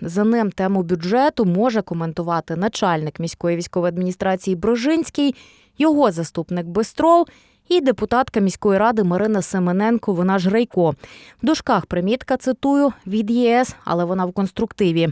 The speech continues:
А от небажані спікери про бюджет Чернігова, секретар міської ради і В О міського голови Олександр Ломако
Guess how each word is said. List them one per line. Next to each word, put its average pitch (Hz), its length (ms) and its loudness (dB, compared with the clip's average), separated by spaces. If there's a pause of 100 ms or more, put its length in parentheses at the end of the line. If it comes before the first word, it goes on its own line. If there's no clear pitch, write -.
(180)
А 277 120 2
от 277 180 2
небажані 208 680 2
спікери 240 540 0
про 180 180 -2
бюджет 170 460 0
Чернігова, 233 520 2
секретар 202 640 0
міської 190 400 -2
ради 202 300 2
і 165 60 0
В 160 80 -2
О 190 180 2
міського 175 440 0
голови 202 340 2
Олександр 226 580 2
Ломако 269 520 4